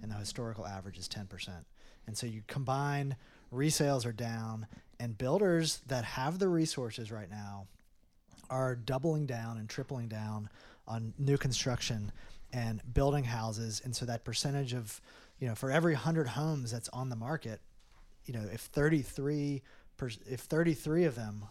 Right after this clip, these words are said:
are new construction, then that makes a big impact on the market, gives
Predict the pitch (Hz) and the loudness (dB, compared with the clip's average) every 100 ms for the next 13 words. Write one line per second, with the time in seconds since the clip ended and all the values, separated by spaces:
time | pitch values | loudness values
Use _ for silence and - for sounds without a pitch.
0 | - 123 113 110 139 139 123 117 147 165 | -6 -4 -4 -4 -2 -2 -2 -4 -2 -2
1 | - 110 113 - - - - 127 131 143 | -2 -4 -8 -14 -20 -20 -10 -4 -2 -2
2 | 147 139 - 123 143 143 170 123 117 - | -2 -2 -2 0 0 0 0 0 -4 -6
3 | - - - - 127 120 143 170 131 123 | -14 -16 -14 -8 -6 -2 0 2 0 -4
4 | - 127 143 135 135 - | -6 -2 2 2 0 -2